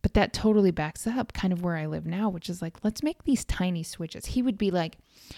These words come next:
"I'm gonna take two less bites of my food and be down weight, like, noticeably down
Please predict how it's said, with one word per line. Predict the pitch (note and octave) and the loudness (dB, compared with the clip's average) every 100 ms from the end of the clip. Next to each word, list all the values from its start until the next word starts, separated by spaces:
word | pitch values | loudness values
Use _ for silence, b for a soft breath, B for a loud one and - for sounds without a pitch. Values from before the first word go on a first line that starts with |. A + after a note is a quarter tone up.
| B - | B -6
"I'm | C#4+ | -4
gonna | F4 | -4
take | - C4+ A3 | -2 -2 -2
two | - A3 | -4 -2
less | G3+ F3 - | -2 -4 -10
bites | - - - - | -14 -14 -16 -16
of | F3 D#3+ | -14 -12
my | - - | -14 -14
food | - - - - - _ _ | -16 -14 -16 -20 -20 _ _
and | F3 | -8
be | E3 | -8
down | D#3+ - F#3 F3 - _ _ _ _ _ _ A3+ - - | -8 -12 -12 -14 -18 _ _ _ _ _ _ -20 -18 -10
weight, | E3+ C#3+ - - | -8 -8 -12 -4
like, | F3 D#3 | -4 2
noticeably | F3 E3 D3 - - A#2+ D#3+ | 4 4 0 -6 -8 -8 -8
down | C#3 B2 D3+ | -8 -8 -10